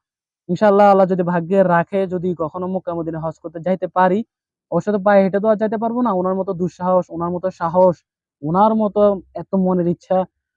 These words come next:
হয়তোবা আমার আপনার থাকবে না। তো obviously আমরা যদি ভাগ্য থাকে, আল্লাহ যদি আমাদের ভাগ্যে রাখেও, আমরা হয়তোবা প্লেনে করে যাব। কিন্তু ওই বইটা পড়লে আশা করি উনি যে ভ্রমণটা করে যে মজাটা পেয়েছেন না, আমরাও সে বইটা পড়লে আমরাও ঠিক সেই মজাটা পাবো। আমাদেরও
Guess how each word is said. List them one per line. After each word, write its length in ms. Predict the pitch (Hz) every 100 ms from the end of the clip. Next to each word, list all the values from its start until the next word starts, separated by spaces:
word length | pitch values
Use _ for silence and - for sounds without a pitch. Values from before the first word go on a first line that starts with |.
| _
হয়তোবা 280 | 170 180 202 202
আমার 220 | 180 190
আপনার 240 | 190 190 -
থাকবে 300 | 160 143 139
না। 120 | 123 -
তো 80 | -
obviously 360 | 190 190 190 208
আমরা 200 | 185 190
যদি 180 | 196
ভাগ্য 280 | 190 170 165 190
থাকে, 280 | - 180 185
আল্লাহ 240 | 165 170
যদি 160 | 160 160
আমাদের 220 | 160 185
ভাগ্যে 240 | 175 170
রাখেও, 280 | 180 165 202 - _ _
আমরা 140 | 151 175
হয়তোবা 240 | 185 185
প্লেনে 280 | 185 190 185
করে 160 | 165 185
যাব। 220 | 208 208 262 - _ _ 185
কিন্তু 140 | 202 220 -
ওই 120 | 269 277
বইটা 360 | 202 208 247 240
পড়লে 300 | - 226 214 254 - _ _ _ _ _ _ _ -
আশা 200 | 165 226
করি 180 | 226 247 247
উনি 200 | 214 233 269
যে 120 | 220 247
ভ্রমণটা 480 | 185 190 220 214 220
করে 200 | 214 220
যে 120 | 185
মজাটা 380 | 180 180 180 175
পেয়েছেন 360 | 185 214 185 226
না, 140 | 226 139
আমরাও 320 | 151 170 214
সে 160 | 214 196
বইটা 300 | 180 180 170 196
পড়লে 360 | - 190 190 214 _ _ _ _ -
আমরাও 240 | 160 190
ঠিক 160 | 202 202
সেই 160 | - 185
মজাটা 360 | 185 170 175
পাবো। 200 | 165 151
আমাদেরও 380 | 139 175 214 226